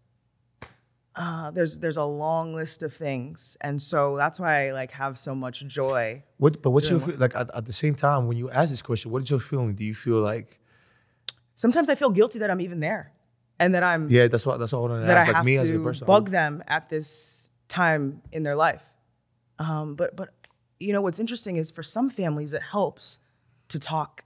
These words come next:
Speaker 1: and, and to tell their story and feel like there's a,
Speaker 2: Yeah.
Speaker 1: a community around them. Um, and there's impactful work too. I mean,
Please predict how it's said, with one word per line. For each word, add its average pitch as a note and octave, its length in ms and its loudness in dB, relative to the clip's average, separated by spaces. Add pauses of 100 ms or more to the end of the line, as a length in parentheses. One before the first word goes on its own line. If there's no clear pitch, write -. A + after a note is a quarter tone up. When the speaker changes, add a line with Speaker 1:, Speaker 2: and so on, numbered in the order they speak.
Speaker 1:
and, D3+ 320 -8
and C#3+ 140 -8
to C#3+ 80 -14
tell D3+ 200 -2
their C#3+ 80 -4
story C#3+ 340 -4
and B2+ 120 -4
feel D3 120 -4
like C#3 160 -2
there's C#3+ 200 -4
a, C3 220 -4 (400)
Speaker 2:
Yeah. A#2 140 2
Speaker 1:
a F3 60 2
community E3+ 460 -2
around D#3 360 2
them. C3 340 -4 (100)
Um, F#3+ 200 -2
and A3+ 100 0
there's A3 160 2
impactful A#3 480 2
work F3+ 240 0
too. G#3+ 380 4
I D3+ 60 4
mean, D3+ 360 -4